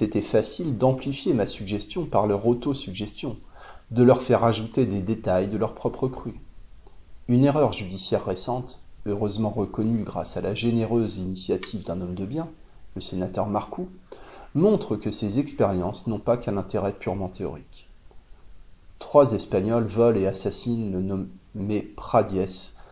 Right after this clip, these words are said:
fermier du Petit Condon, près de Narbonne. La femme Pradiès, venue au secours de son mari, blessa d'une canne à lance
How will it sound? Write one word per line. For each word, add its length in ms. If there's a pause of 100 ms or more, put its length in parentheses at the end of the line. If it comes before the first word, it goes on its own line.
(200)
fermier 400
du 100
Petit 360
Condon, 500
près 220
de 80
Narbonne. 420 (1300)
La 180
femme 280
Pradiès, 840
venue 380
au 80
secours 520
de 80
son 200
mari, 260 (380)
blessa 420
d'une 240
canne 240
à 80
lance 500